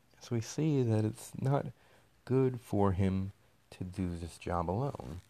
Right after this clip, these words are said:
And so how we get from there is kind of this expansion on creation, that we don't see man as a solitary creature. We see him as a social creature.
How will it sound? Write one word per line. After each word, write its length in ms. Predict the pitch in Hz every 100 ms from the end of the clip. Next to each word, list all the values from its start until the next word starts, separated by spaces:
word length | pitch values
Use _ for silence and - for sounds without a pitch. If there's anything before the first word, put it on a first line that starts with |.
| -
And 100 | 85
so 480 | - 90 82 82 85 _ _ _ _ _ _ _
how 140 | 90
we 80 | 90
get 180 | 87 -
from 260 | 95 87
there 460 | 101 127 104 104 85
is 380 | 95 92 90 90
kind 240 | - 110
of 60 | 95
this 240 | 92 -
expansion 840 | - - - 117 120 - 76 67 85 - - - _ _
on 200 | - 87
creation, 600 | 82 - 87 85 - 85 85
that 120 | 85
we 100 | 90
don't 260 | 90 90
see 280 | - - 92
man 440 | 85 90 95 92 92
as 160 | - 87
a 60 |
solitary 640 | - 127 139 104 - 85 80
creature. 540 | - 80 - - 85 - _ - _
We 80 | 85
see 260 | 85 - 95
him 240 | 90 87
as 100 | 80
a 60 | 80
social 400 | - 139 131 90
creature. 560 | - - - - -